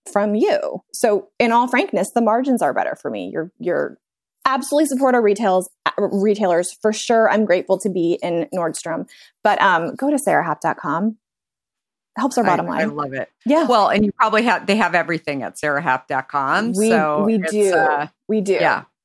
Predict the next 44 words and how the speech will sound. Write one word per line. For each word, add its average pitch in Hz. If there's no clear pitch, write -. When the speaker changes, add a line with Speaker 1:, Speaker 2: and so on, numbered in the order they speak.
Speaker 1:
If -
we're 240
sold 285
out 247
on 247
sarahhapp 214
dot 196
com, 196
it -
means 175
literally 175
everyone 127
is 107
sold 85
out. 62
So -
yes. -
Speaker 2:
Everyone's 156
sold 143
Speaker 1:
Yeah. 131
Speaker 2:
out. -
So 139
great 208
Speaker 1:
Yeah. 233
Speaker 2:
to 220
know. 175
Well, 202
thank 262
you 277
so 254
much. 180
And 196
I 190
hope 254
everybody 190
loved 180
this 170
episode 156
as 147
much 156
as 156
I 156
did. 147
Please 208